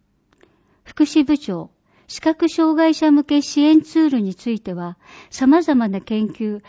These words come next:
開発が行われていると認識している。今後、公共施設における視覚障害者向けアプリの活用について、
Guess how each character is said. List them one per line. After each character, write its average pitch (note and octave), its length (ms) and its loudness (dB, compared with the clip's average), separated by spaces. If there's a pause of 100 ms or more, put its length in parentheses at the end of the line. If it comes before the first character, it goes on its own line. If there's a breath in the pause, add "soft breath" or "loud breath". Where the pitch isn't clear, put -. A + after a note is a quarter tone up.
(160 soft breath)
開 D4 260 0
発 D4 280 -2
が C4+ 180 -2
行 C4+ 180 -4
わ C4+ 240 0
れ C4 140 -2
て C4 180 -4
い B3 40 -4
る B3+ 100 -6
と C4+ 140 -4
認 A#3+ 240 2
識 - 320 -8
し - 120 -16
て A3 120 -6
い G#3 160 -4
る。 G3+ 180 -10 (840 soft breath)
今 C4 260 2
後、 B3 300 -4 (200 soft breath)
公 D4+ 220 0
共 E4+ 260 0
施 E4 100 -12
設 D#4 280 -2
に G#3 160 -2
お G3 80 -8
け G3+ 160 -8
る F#3+ 180 -8
視 - 140 -18
覚 D4+ 240 -6
障 D#4+ 280 -2
害 D#4 180 0
者 D4+ 180 -2
向 C#4+ 140 2
け C#4 160 -4
ア C#4+ 80 -6
プ D4 140 -4
リ B3+ 100 -2
の G#3+ 100 -6
活 G#3+ 320 -10
用 B3+ 160 -2
に B3 160 -2
つ B3 160 -8
い G#3+ 100 -4
て、 F3+ 320 -14